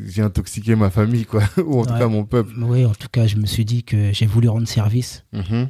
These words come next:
Speaker 2: et qu'au final, je me suis pris de la mauvaise manière, la mauvaise des manières.
Speaker 1: D'accord. Et à partir de là, qu'est-ce que tu te dis ?
Speaker 2: À partir de là, c'est, je me dis qu'il faut que je répare.
Speaker 1: Mhm.
Speaker 2: Il faut que je répare. Et je ne sais pas encore comment,
Speaker 1: Ouais.
Speaker 2: mais il faut que je répare.
Speaker 1: Et qu'est-ce que tu fais alors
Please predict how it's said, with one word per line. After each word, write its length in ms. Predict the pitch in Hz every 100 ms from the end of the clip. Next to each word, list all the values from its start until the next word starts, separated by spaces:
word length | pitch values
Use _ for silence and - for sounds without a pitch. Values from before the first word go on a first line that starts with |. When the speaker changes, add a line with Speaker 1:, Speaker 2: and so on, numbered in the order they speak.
| -
Speaker 2:
et 80 | 117
qu'au 120 | 110
final, 340 | 110 110 117 117
je 180 | 107 113
me 100 | 104
suis 220 | - 107
pris 180 | - 110
de 80 | 107
la 80 | 107
mauvaise 340 | 113 107 101
manière, 340 | 101 107 107 - _ 104
la 80 |
mauvaise 280 | 104 104 107
des 120 | 107
manières. 360 | 104 110 110 - _ -
Speaker 1:
D'accord. 360 | 170 - 95 85
Et 40 |
à 60 | 87
partir 240 | 92 101
de 80 | 98
là, 100 | 104
qu'est-ce 160 | 110 -
que 60 |
tu 120 | 90 90
te 40 |
dis ? 220 | 85 87 87 - - - - -
Speaker 2:
À 40 |
partir 340 | - - - 110
de 100 | 110
là, 240 | 120 131
c'est, 480 | - 113 117 120 113
je 120 | 110
me 80 | 113
dis 160 | 110 120
qu'il 160 | 117
faut 180 | - 113
que 160 | - 110
je 120 | -
répare. 460 | 117 113 117 - - _ _ 107
Speaker 1:
Mhm. 300 | 95 123 180 _ _
Speaker 2:
Il 60 | -
faut 140 | 113
que 160 | - 117
je 100 | -
répare. 380 | 101 123 120 -
Et 60 | 107
je 140 | -
ne 60 | 110
sais 140 | 127
pas 120 | 120
encore 300 | 131 - 120
comment, 300 | - 131 151 - -
Speaker 1:
Ouais. 300 | 98 110 175 - _ _
Speaker 2:
mais 60 | 117
il 40 | -
faut 140 | 113
que 120 | 123
je 80 | 117
répare. 360 | 107 - 110 - - _ _ _ _ _ _ _ _ - - - _ _ _ _ _ _
Speaker 1:
Et 60 | 101
qu'est-ce 160 | 104
que 60 | 104
tu 140 | -
fais 200 | 87 104
alors 300 | 92 92 82